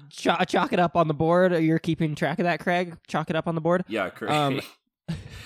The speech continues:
Speaker 2: Craig, of course,
Speaker 1: and
Speaker 2: our
Speaker 1: then
Speaker 2: stats guy that we've had.
Speaker 1: <laughs> Our stats guy that keeps everything down for us. He also, uh, wanted to provide a fun fact on the movie, um, and let us know that when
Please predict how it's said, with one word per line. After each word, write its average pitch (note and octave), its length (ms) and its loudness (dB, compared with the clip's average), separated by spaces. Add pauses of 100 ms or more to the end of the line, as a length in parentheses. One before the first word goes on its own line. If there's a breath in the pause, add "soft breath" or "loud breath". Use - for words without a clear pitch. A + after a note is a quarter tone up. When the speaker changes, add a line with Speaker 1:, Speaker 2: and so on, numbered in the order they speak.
(200 loud breath)
Speaker 2:
Craig, C#3+ 240 2
of A2+ 100 -4
course, F3+ 260 2
Speaker 1:
and F#3+ 80 2
Speaker 2:
our F#3+ 60 6
Speaker 1:
then F#3+ 140 4
Speaker 2:
stats G2+ 240 0
guy F#2 180 -4
that E2+ 160 -8
we've F2 160 -10
had. E2 400 -8
Speaker 1:
<laughs> - 60 -14
Our F#3 80 2
stats - 500 -6
guy C3+ 160 -6
that C3+ 180 -8
keeps - 320 -14
everything C#3+ 440 -6
down A#2 180 -4
for G#2+ 180 -10
us. - 140 -20 (460 soft breath)
He F3+ 140 -4
also, F#3 720 2
uh, C#3 160 0
wanted D3 360 -2
to F#3 60 -12
provide D#3 360 -2
a D#3 80 2
fun D3+ 280 -8
fact F3+ 380 -4
on B2 140 -2
the B2+ 60 -4
movie, C#3+ 480 -4 (540)
um, A#2 460 -10
and B2 200 -8
let C#3 140 -2
us - 120 -6
know C#3+ 200 0
that C3 180 -4
when C3 520 -4